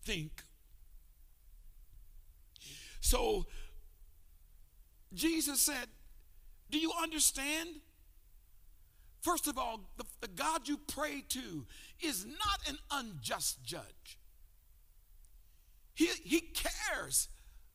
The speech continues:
about who he is, and he cares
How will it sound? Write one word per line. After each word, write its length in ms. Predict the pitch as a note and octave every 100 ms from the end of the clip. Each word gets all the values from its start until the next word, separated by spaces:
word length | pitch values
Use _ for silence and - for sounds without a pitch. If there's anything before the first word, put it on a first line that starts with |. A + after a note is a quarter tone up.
| -
about 320 | - - - - -
who 120 | C#4 A3+
he 320 | A3 G#3+ D4
is, 300 | D#4+ F#3 - - -
and 160 | C4+ B3
he 120 | A3 -
cares 460 | - B4 D4+ B3